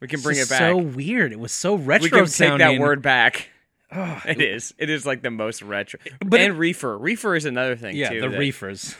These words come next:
Speaker 1: the re-, like, reefer. "Hey, man, you smoke this reefer?" I'm like,
Speaker 2: <laughs>
Speaker 1: "No,
Speaker 2: It
Speaker 1: what?"
Speaker 2: was, it was the, the, the black girl, and I can't <clears throat> remember her name. Pen-, uh,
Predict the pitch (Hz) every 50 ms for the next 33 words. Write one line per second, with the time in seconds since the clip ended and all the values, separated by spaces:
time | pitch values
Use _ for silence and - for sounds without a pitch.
0 | - - 127 113 120 127 - - 135 131 127 110 117 127 131 131 - - 139 131
1 | 135 156 202 226 208 202 214 214 208 196 - 214 214 202 196 214 190 175 175 208
2 | 220 202 - 240 240 220 175 135 127 - - 202 - - _ _ _ _ _ _
3 | _ _ _ _ - 113 139 139 101 78 98 _ - - 147 175 175 165 143 160
4 | 180 160 165 165 170 165 147 135 135 143 139 131 131 127 123 120 120 123 127 120
5 | 131 131 123 117 113 117 107 127 127 131 131 - - 123 110 110 110 113 123 147
6 | 135 131 131 135 127 104 - - 123 123 123 123 120 120 117 117 113 - - -
7 | 120 117 120 113 104 113 113 110 107 107 110 107